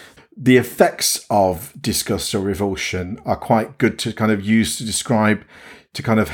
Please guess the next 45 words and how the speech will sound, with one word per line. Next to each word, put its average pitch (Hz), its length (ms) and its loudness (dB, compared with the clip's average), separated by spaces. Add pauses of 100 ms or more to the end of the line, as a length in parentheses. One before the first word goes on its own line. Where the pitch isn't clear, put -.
(120)
encourage 113 580 0
the - 80 -10
players 110 460 0
in 92 60 -6
terms 104 240 -2
of 90 60 -10
how 104 180 -2
their 101 120 -4
characters 104 420 -4
are 104 60 -12
feeling. 113 260 0
So, 104 100 -4
you 104 80 -2
know, 101 140 0
that 101 180 -6
kind 104 140 -4
of 98 40 -6
sense 107 280 -4
of 98 120 -10 (340)
something 117 480 0
rising 110 440 2
in 104 120 0
the 101 60 -2
pit - 200 -6
of 101 100 -8
your 107 80 -4
stomach, 101 340 -6
the 98 100 -6
nausea 110 600 2
rising 107 560 0
when 98 160 -2
they 98 140 -2
see 107 640 -2 (420)
something 107 960 0 (160)
that's 135 240 -4
not 139 440 2
within 120 300 2
their 117 120 4
human 113 260 0
experience, 117 280 -2
it's 117 200 -10
fundamentally 117 500 -2
against 113 460 -2
that 98 160 -6
experience. 87 640 -8